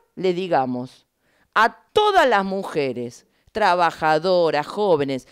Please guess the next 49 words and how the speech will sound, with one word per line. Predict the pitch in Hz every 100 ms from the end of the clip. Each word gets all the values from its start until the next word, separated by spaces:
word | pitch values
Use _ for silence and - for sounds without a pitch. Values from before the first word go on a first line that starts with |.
| -
las | 247
que | -
no | 262
tienen | 277 262
vivienda, | 202 170 220 151 120 120 - -
las | 226
que | 247
tienen | 254 277
trabajo | 226 208 208 180
precario, | 143 - 160 123 120 113 - _
las | 240 220
que | 247
no | 254 294 277 _ _ _
tienen | 233 247 233
cómo | 233 220
mantenerse | 208 165 170 175 139 - -
y | 214
quieren | - 370 381 269
ser | 196
madres, | 170 196 320 339 156 - _ _
que | -
se | 185 202
anoten | 190 254 294 254
y | 202
digan | 196 185 151 143
que | 170
no | 240
lo | 262 226
quieren | 254 233
y | 165
que |
lo | 165
van | 175 208
a |
entregar | 185 170 180
en | 180
adopción | 151 139 131 - 240 302 415 - _ _
para | 202 185
que | 180
el | 185
Estado | 170 277 262
se | -
haga | 208
cargo | 214 226
de | 180
todo | 208 208
eso | 202 175
que | -
dicen. | 180 247 - 120